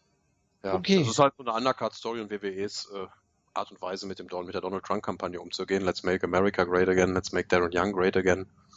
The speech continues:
Speaker 1: Also
Speaker 2: Ja,
Speaker 1: es
Speaker 2: ja,
Speaker 1: wird nicht
Speaker 2: klar.
Speaker 1: offensichtlich Donald Trump erwähnt, der ist ja eigentlich auch, das wissen die W W E-Fans, dem W W E, äh, Aktionären oder den Besitzern da positiv gegenüber gestimmt, Vince und er sind ja gut befreundet, deswegen wird man da auch nicht shooten gegen Donald Trump im W W E T V, das wird's, glaub ich, nicht geben.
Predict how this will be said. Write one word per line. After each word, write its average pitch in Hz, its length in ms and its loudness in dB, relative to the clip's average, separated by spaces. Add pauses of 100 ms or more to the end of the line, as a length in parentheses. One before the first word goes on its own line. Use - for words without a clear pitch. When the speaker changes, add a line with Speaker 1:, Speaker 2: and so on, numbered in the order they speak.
(220)
Speaker 1:
Also 110 160 2
Speaker 2:
Ja, 127 40 4
Speaker 1:
es 143 60 6
Speaker 2:
ja, 147 40 8
Speaker 1:
wird - 120 6
nicht - 80 -4
Speaker 2:
klar. 117 100 -2
Speaker 1:
offensichtlich - 500 2
Donald 98 240 2
Trump - 240 0
erwähnt, 101 380 2
der 95 80 4
ist 92 100 0
ja 95 80 2
eigentlich 95 320 -4
auch, 90 220 -2
das - 200 -12
wissen 98 180 -6
die 90 120 -8
W 90 80 -4
W 87 80 -2
E-Fans, 90 580 -2 (300)
dem 87 320 2 (140)
W 95 140 2
W 95 40 6
E, 92 300 4
äh, 85 300 -4 (180)
Aktionären 92 580 2
oder 90 260 0
den 87 140 -8 (220)
Besitzern 92 420 -4
da 87 220 -4
positiv 98 420 -2
gegenüber 92 320 0
gestimmt, 90 380 -2
Vince 95 240 0
und 92 100 -8
er 92 100 2
sind 92 140 2
ja 90 80 2
gut - 140 -8
befreundet, 95 500 4
deswegen 87 280 0
wird 92 120 2
man 95 80 4
da 87 100 4
auch 85 140 4
nicht - 160 0
shooten 101 320 0
gegen 87 220 -2
Donald 85 240 -2
Trump 87 200 -2
im - 120 -4
W 87 80 -10
W 87 120 0
E 85 60 2
T - 140 -8
V, 95 180 4
das 90 160 0
wird's, - 120 -4
glaub 90 180 4
ich, - 60 -4
nicht 90 160 -4
geben. 92 260 2